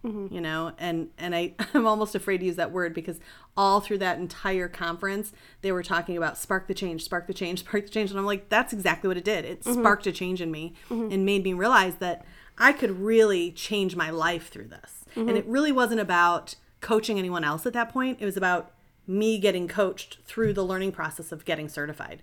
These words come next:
Speaker 1: Right.
Speaker 2: So that's kind of where I focused my attention.
Speaker 1: Mm-hmm.
Speaker 2: And at that conference, you know, they, they talk a little bit about their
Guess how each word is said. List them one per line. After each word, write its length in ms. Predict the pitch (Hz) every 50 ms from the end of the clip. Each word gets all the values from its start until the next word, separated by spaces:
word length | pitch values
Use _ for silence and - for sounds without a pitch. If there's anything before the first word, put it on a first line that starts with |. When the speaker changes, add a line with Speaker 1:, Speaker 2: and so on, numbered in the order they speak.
| - -
Speaker 1:
Right. 240 | 254 214 202 196 -
Speaker 2:
So 120 | - 220 185
that's 360 | 165 160 220 208 190 - -
kind 200 | - - 185 170
of 60 | 165
where 100 | 165 156
I 80 | 147 143
focused 480 | - - - 156 151 - 156 - - 165
my 120 | 156 147
attention. 640 | 143 143 - 151 143 139 - - 95 123 156 165 - - -
Speaker 1:
Mm-hmm. 340 | 247 240 233 214 214 202 - -
Speaker 2:
And 540 | - 185 180 175 175 175 175 170 170 160 - - _
at 180 | 175 180 175 -
that 180 | 190 156 - -
conference, 520 | - 262 339 330 - 185 185 190 185 - - - - - - - -
you 80 | 214 208
know, 80 | 196
they, 220 | 185 190 185 175 - - -
they 100 | 202 196
talk 280 | 196 208 208 208 208
a 40 | 226
little 220 | 202 196 185 185 180
bit 100 | 185 175
about 360 | 175 175 170 175 - - 185
their 280 | 185 165 156 147 -